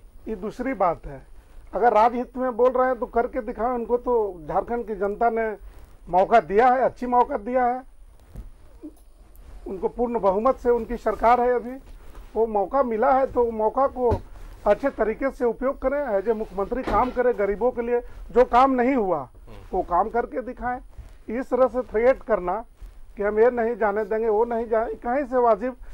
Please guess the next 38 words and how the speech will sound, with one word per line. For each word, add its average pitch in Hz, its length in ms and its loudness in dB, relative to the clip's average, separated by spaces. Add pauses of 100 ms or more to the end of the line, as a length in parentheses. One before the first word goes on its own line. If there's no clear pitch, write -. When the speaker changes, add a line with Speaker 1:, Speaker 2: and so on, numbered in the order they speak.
(140)
Speaker 1:
नहीं 247 200 4
लगता 202 340 0
है। 135 160 -10 (340)
जो 247 160 4
डिमांड 247 440 0
है 294 100 6
आप 254 300 4
एकदम 233 380 0 (320)
सही 233 280 4
पटल 233 360 2
पे - 120 -4
उस 247 200 -2
डिमांड 226 360 0
को 226 100 2
आप 220 200 4
रखें, 202 340 -2 (1500)
वो 247 140 -12
डिमांड 233 360 -2
पूरा 262 240 4
होगा। 285 420 6 (800)
और 208 120 4
केंद्र 254 400 0
सरकार 262 400 0
और 262 140 4
राज्य 254 240 2
सरकार 262 400 2 (580)
के 254 60 6
अलग-अलग 262 580 6
नीति 254 320 -4
और 254 120 4
सिद्धांत 214 540 -2 (180)
जरूर 240 280 2
हैं, 139 200 -12 (100)
Speaker 2:
हम्म। 101 120 -20 (320)
Speaker 1:
सरकार 240 360 6
अलग-अलग 269 500 4
जरूर 240 300 2
है, 151 140 -4